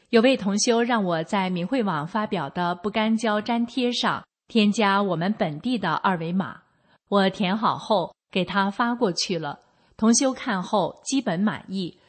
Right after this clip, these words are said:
只是有一点点需要调整。他说他自己调整一下，就不用我再来回发了。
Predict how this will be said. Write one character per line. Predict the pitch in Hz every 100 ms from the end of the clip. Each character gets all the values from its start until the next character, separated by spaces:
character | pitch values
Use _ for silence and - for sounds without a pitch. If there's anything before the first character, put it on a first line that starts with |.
| -
只 | 220
是 | - 240 196
有 | 185 185
一 | 180 233
点 | 202 170 220
点 | 247 151 139
需 | -
要 | 185 170
调 | - 160 175
整。 | 185 135 - _ _ -
他 | -
说 | - 202 196
他 | 196 190
自 | 196 277
己 | 220 175
调 | 151 170 165
整 | 185 175
一 | 143
下， | 151 - 165 - _ _ -
就 | 233 208
不 | 196
用 | 208 262 214
我 | 180 160
再 | 165 202 180
来 | 170 160
回 | 226 160 175
发 | - 208 202
了。 | 180 -